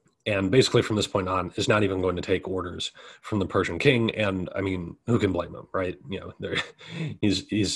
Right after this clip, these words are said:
the best general that the Persians have. He's going out and he's doing the best he can, uh, uh, attacking the Byzantines where it matters the most. And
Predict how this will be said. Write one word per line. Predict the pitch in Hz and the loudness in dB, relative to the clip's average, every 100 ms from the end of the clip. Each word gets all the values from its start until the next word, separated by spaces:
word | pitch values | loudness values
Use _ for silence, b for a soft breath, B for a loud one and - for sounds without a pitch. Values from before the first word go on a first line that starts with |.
| - | -6
the | - - 101 | -12 -12 2
best | 120 117 | 4 6
general | - 110 104 101 | 4 6 6 4
that | 92 | 0
the | - | 0
Persians | 107 98 98 92 | 0 2 0 2
have. | 117 110 87 B B B | 2 2 -2 B B B
He's | - 98 | -2 0
going | - 101 98 | 2 2 2
out | 98 95 98 | 2 2 0
and | 90 | -2
he's | 104 92 | 0 0
doing | - 98 92 87 | 0 -2 -2 -6
the | 95 | -2
best | 98 - - | -2 -2 -4
he | |
can, | - 143 120 113 B B B _ | 2 4 4 2 B B B _
uh, | 92 90 - - | -6 -6 -8 -8
uh, | 92 87 73 - _ _ - | -8 -8 -10 -14 _ _ -2
attacking | 104 117 - 101 | 2 4 2 -2
the | 98 | 0
Byzantines | 101 90 92 98 92 | 0 0 -2 -2 -2
where | 92 | -2
it | |
matters | 92 90 87 | -2 -4 -6
the | - | 0
most. | 110 107 - - b b _ - | 2 2 -2 -10 b b _ -6
And | 107 98 95 87 | -2 -2 -2 -4